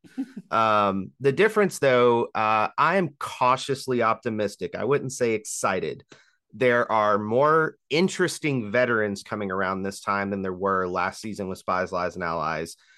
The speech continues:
Speaker 2: There are also some debuting people that they've wanted to have on for a while, and it hasn't worked out due to covid or other random things. And so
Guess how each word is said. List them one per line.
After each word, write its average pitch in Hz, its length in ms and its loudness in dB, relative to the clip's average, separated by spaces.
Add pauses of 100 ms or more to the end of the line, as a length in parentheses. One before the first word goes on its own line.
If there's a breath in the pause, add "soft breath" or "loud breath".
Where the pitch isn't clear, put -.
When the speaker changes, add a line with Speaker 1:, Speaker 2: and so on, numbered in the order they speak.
(160 soft breath)
Speaker 2:
There 123 160 4
are - 140 0
also 139 420 0
some 117 300 -6
debuting 113 600 0
people 110 420 0
that 101 160 -2
they've 92 200 -4
wanted 107 280 0
to 120 60 0
have 107 220 -2
on 107 220 0
for 101 120 0
a 98 80 0
while, 98 300 2
and 95 180 -4
it 92 40 -6
hasn't 95 260 -4
worked 95 240 -4
out 87 240 -2
due 101 80 -8
to 92 80 -8
covid 113 540 0
or 87 280 0 (520 soft breath)
other 123 260 2
random 110 360 -2
things. 110 440 -4
And 104 100 -6
so 104 460 0